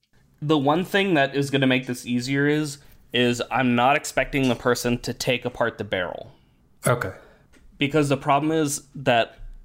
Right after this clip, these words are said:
Speaker 1: taking apart the barrel can be done without tools, but to put the spring back in the barrel actually requires really expensive tools.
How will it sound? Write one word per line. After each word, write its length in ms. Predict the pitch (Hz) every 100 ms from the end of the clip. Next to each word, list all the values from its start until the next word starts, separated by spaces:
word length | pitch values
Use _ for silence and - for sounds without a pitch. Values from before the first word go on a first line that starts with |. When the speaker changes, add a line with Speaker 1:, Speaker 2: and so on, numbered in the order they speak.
| -
Speaker 1:
taking 280 | - 156 170
apart 320 | 156 131 135 143
the 60 |
barrel 540 | 147 156 170 185 185 - _ _ -
can 300 | - 147 160
be 100 | 127
done 220 | 127 123
without 340 | 120 113 107
tools, 500 | - 117 113 143 170 - - _
but 140 | 143 143
to 80 | 143
put 280 | - 170
the 80 | 143
spring 440 | - - 131 143 123
back 300 | 113 - -
in 200 | 113 135
the 100 | 151
barrel 480 | 180 185 196 196 -
actually 340 | 131 - 139
requires 460 | 120 - 117 117 110
really 220 | 110 107
expensive 500 | - 113 107 104 95
tools. 440 | 101 64 - -